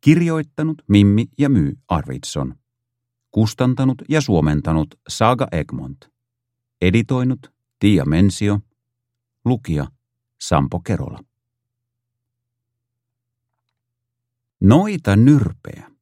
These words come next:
oli epätavallisen ärtyisä noita. Jos hän ei ollut harmissaan, hän oli vihainen, ja jos hän ei ollut vihainen,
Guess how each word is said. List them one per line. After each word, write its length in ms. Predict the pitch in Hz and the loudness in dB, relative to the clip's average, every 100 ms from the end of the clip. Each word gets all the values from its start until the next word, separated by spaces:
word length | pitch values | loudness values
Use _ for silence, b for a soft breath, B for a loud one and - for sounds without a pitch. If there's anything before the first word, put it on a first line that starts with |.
| _ _ | _ _
oli 380 | 117 107 101 104 - | 2 4 2 0 -6
epätavallisen 1000 | 175 143 - - 69 64 67 - 73 69 - | -8 -8 -12 -10 -8 -8 -8 -6 -4 -4 -2
ärtyisä 680 | 90 78 - 67 65 - 71 | -2 -2 -10 -16 -16 -10 -4
noita. 480 | 78 67 - - _ _ _ _ _ _ _ b b | -4 -4 -8 -20 _ _ _ _ _ _ _ b b
Jos 260 | 104 135 135 | 2 2 2
hän 200 | 156 196 | 0 0
ei 180 | 196 202 | 0 -2
ollut 180 | 185 175 | -4 -4
harmissaan, 880 | - 202 110 73 - - 64 64 - _ - | 0 0 0 -2 -8 -12 -12 -12 -14 _ -2
hän 160 | 87 | 0
oli 200 | 98 107 | 0 2
vihainen, 640 | 120 101 67 67 69 73 - B B - | 2 2 0 -6 -4 -4 -6 B B 0
ja 120 | 90 | 4
jos 240 | 92 101 | 4 2
hän 220 | 90 90 - | 2 2 2
ei 180 | 92 92 | 0 0
ollut 240 | 92 85 | 0 2
vihainen, 600 | 98 98 110 135 170 175 | 4 4 4 4 2 -2